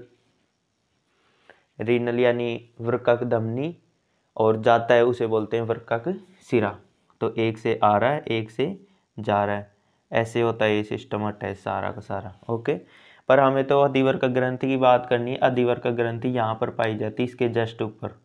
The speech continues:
कॉर्नर में। यह अधिवर्क ग्रंथि ट्रायंगुलर, ऐसे त्रिकोणाकार, ये होती है अधिवर्क ग्रंथि।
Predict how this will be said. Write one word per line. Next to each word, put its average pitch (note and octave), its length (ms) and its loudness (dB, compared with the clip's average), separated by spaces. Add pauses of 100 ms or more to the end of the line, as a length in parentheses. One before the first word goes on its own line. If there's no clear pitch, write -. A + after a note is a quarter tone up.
(140)
कॉर्नर G#2 460 -2
में। G2+ 160 -12 (600)
यह A#2+ 240 4
अधिवर्क A#2 560 0
ग्रंथि G#2+ 440 -2
ट्रायंगुलर, A2+ 840 0 (340)
ऐसे G2+ 360 -12 (840)
त्रिकोणाकार, A2 680 0
ये A2 160 0
होती A#2+ 300 0
है G#2+ 60 2
अधिवर्क G#2+ 440 -4
ग्रंथि। G2 480 -10